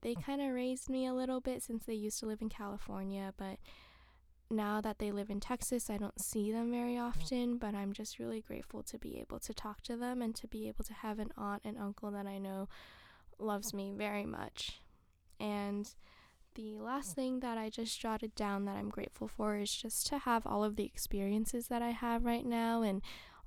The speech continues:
although every day is really busy and, you know, I'm up at seven A M sometimes and I don't get back to my room till seven P M, I'm always doing things that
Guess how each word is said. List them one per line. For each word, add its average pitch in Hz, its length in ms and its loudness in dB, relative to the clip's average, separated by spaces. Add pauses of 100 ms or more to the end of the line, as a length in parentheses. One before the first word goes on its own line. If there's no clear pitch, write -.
although 214 480 6
every 208 320 4
day 196 300 2
is 196 280 -2
really 202 380 2
busy 196 640 0
and, - 320 -4
you - 140 -4
know, 50 200 -4
I'm - 180 -6 (260)
up 240 240 4 (120)
at 247 200 0
seven 233 440 4
A 233 200 6
M 208 220 6
sometimes 202 720 2
and 202 100 2
I 202 100 2
don't 208 320 0
get 214 220 -2
back 214 200 -2
to - 120 -2
my 214 120 6
room 208 300 4
till 214 320 -2
seven 226 420 2
P 208 280 8
M, 196 340 2 (2000)
I'm 226 220 8
always 214 440 4
doing 220 380 6
things 262 360 6
that - 280 0